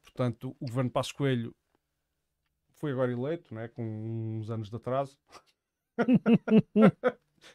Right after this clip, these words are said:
É agora, eles não, não foram eleitos na altura,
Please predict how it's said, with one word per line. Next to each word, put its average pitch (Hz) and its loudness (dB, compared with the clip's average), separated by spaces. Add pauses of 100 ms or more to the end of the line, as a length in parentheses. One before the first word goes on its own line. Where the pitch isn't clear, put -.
(1900)
É 147 -2
agora, 139 2
eles 135 -4
não, 143 -4
não 151 0
foram 160 6
eleitos 165 6
na 175 4
altura, 175 4